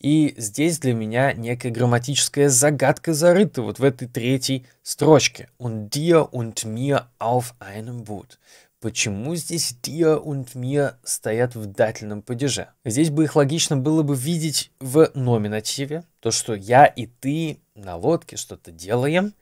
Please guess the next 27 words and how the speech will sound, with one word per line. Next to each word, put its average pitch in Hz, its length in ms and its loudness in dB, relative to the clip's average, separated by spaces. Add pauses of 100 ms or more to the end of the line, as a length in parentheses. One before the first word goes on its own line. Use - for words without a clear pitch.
(360)
или 151 520 0
в 107 160 -10
аккузативе, 113 800 -4
что - 220 -10
я 120 260 6
во 113 180 -2
сне 147 280 -4
видел 139 360 -4
кого? 123 560 0 (280)
Меня 104 540 0
и 87 380 -16
тебя 131 520 0
на 90 160 -10
лодке. 156 560 0
Но 117 180 2
нет, 151 320 -2 (100)
здесь 107 320 -2
почему-то 113 460 -6
стоит 104 460 -4 (180)
дательный 101 500 2
падеж, 135 560 0 (360)
и 123 340 -2 (200)
логика 143 720 4
этого 147 280 -2
дательного 123 380 0
падежа 113 380 0
в 95 100 -12